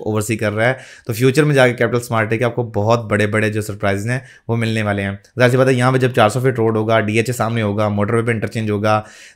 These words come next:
आपके पास तमाम फैसिलिटीज़ हैं, आपको किसी प्लॉट पे बोर करने की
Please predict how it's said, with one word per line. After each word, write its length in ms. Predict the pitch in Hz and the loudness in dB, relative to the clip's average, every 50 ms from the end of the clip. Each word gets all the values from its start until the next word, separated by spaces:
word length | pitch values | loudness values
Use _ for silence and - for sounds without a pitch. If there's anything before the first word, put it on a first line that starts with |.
| _ - | _ -2
आपके 260 | - 120 120 113 127 123 | 2 2 2 4 4 2
पास 120 | 127 120 | 2 2
तमाम 260 | 123 117 117 123 123 | 2 2 2 2 2
फैसिलिटीज़ 460 | 117 110 117 110 110 107 127 127 120 | 2 0 -2 -2 0 0 0 -2 0
हैं, 220 | 123 117 113 113 - - | -2 -2 -2 -4 -4 0
आपको 240 | 107 113 113 - 120 | 0 0 2 0 -2
किसी 320 | 110 127 110 123 123 127 120 | -2 -2 -2 0 0 0 -2
प्लॉट 440 | 117 - - 113 110 117 107 - | -4 -2 0 2 2 2 2 2
पे 200 | - 135 135 135 135 - - - - - - | 0 2 2 0 -2 -8 -20 -20 -14 -2 4
बोर 200 | 127 135 139 139 | 6 6 8 8
करने 200 | 143 139 139 135 | 6 4 2 4
की 340 | 135 123 117 - - _ | 2 0 -2 -4 -10 _